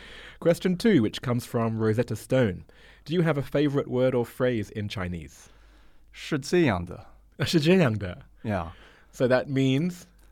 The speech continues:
Speaker 2: So that means basically saying, like, "It's actually like this."
Speaker 1: Right.
Speaker 2: Right? Um, I don't know if that's the actual translation.
Speaker 1: Yeah,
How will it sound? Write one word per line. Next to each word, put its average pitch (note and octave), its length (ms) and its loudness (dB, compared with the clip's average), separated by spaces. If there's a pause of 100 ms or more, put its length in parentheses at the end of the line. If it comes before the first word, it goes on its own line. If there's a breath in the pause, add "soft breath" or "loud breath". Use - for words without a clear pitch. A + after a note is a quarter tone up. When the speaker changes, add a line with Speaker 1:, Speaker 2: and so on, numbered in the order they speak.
Speaker 2:
So - 160 -10
that E3+ 140 4
means D#3+ 280 2
basically D3 400 0
saying, B2 480 0
like, A2+ 240 0 (140)
"It's D3 220 -6
actually E3+ 260 -2
like C3 340 2
this." - 480 -6 (140)
Speaker 1:
Right. G#2 260 0
Speaker 2:
Right? G2+ 380 2
Um, A#2 260 2
I C#3 80 4
don't D#3+ 100 6
know D#3 120 8
if D3 100 2
that's C3+ 200 2
the A#2 300 -2
actual A#2+ 280 0
translation. A2 680 -2
Speaker 1:
Yeah, A#3+ 200 4